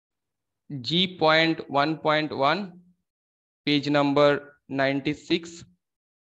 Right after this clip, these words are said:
आई, आईएस फ़ोर फिफ्टी सिक्स टू थाउजेंड, यहाँ पे दिया हुआ है। कौन सा फॉर्मूला? एमयू लिमिट वाला फॉर्मूला। एमयू limit is equals to zero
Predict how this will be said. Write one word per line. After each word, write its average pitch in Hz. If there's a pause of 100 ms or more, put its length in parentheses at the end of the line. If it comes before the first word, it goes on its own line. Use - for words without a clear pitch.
(680)
आई, 139 (460)
आईएस 135 (960)
फ़ोर 131
फिफ्टी 131
सिक्स 143
टू 120
थाउजेंड, 131 (1600)
यहाँ 175
पे 180
दिया 139
हुआ 131
है। 123
कौन 170
सा 196
फॉर्मूला? 196
एमयू 147
लिमिट 135
वाला 131
फॉर्मूला। 127 (840)
एमयू 147
limit 170 (1040)
is 143
equals 151
to 220 (1120)
zero 147